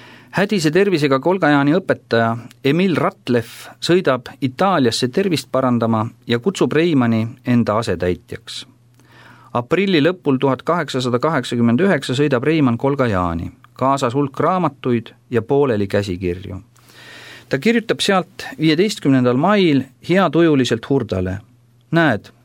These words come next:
et mul tõsine nõu on virgaks saada, aega targu tarvitada ja õppida, enam õppida, kui terves elus seni olen jõudnud. Ega sa vist minu peale kadedaks ei lähe, kui ma korra kuulsaks tõusen,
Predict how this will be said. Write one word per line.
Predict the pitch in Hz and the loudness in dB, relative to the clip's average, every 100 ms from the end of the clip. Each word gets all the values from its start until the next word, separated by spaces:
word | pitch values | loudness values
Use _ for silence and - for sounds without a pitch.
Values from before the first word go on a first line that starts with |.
| _ _ | _ _
et | 143 143 | -2 0
mul | 143 | 0
tõsine | 175 208 175 143 | 2 0 2 4
nõu | 170 185 147 | 4 4 2
on | 131 123 123 - | 2 2 -2 -2
virgaks | 151 170 107 - | 0 2 0 -2
saada, | - 101 92 92 90 - _ - - - | 0 0 -2 -6 -8 -14 _ -20 -10 -2
aega | 165 165 135 | 2 2 0
targu | 135 160 151 | 0 0 0
tarvitada | 135 190 170 - 123 120 | 0 0 -2 -4 0 2
ja | 110 117 | 2 2
õppida, | 117 - 92 92 - _ _ 139 | -2 -8 -6 -6 -10 _ _ -2
enam | 175 127 143 | 2 2 2
õppida, | 214 - 139 131 120 120 - - | 0 -4 -2 0 -2 -6 -18 -20
kui | - 120 | -4 0
terves | 156 185 135 | 2 2 0
elus | 147 156 123 | 0 0 0
seni | - 139 123 | 0 2 2
olen | 107 98 | 2 2
jõudnud. | 101 98 92 - - - _ - - - - - - | 2 0 -2 -8 -14 -20 _ -20 -20 -20 -20 -8 -2
Ega | 170 190 | 0 2
sa | 175 160 | 2 0
vist | 170 190 | 0 2
minu | 190 170 | 2 4
peale | 175 151 139 | 2 2 0
kadedaks | 160 160 113 107 - | 0 0 -2 -2 0
ei | 117 | 2
lähe, | 151 123 | 2 0
kui | 110 120 | 0 0
ma | 117 | 0
korra | 113 151 135 | 0 -2 -2
kuulsaks | - 165 127 107 - | 0 0 0 -2 -4
tõusen, | 135 123 117 95 | -2 0 0 -2